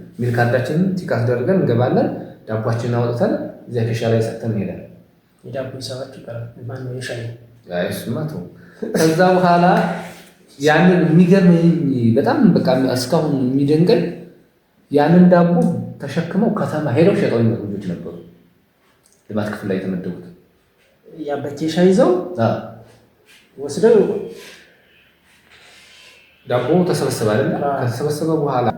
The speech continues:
Speaker 1: ዳቦውን በኬሻ ይዙና ይወስዱና ይሄዱና ከተማ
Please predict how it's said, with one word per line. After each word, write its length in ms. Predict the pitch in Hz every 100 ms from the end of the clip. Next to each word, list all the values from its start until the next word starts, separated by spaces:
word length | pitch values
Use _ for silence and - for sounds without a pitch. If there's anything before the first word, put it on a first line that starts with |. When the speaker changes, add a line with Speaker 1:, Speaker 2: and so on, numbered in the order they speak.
| 113
Speaker 1:
ዳቦውን 500 | 113 113 120 123 123 117 101 101
በኬሻ 460 | 110 110 113 120
ይዙና 400 | 120 117 139 156 220 - - - - _ _ _ _
ይወስዱና 800 | 120 120 120 117 117 123 120 110 110
ይሄዱና 600 | 113 123 120 139 170 -
ከተማ 340 | 117 127 143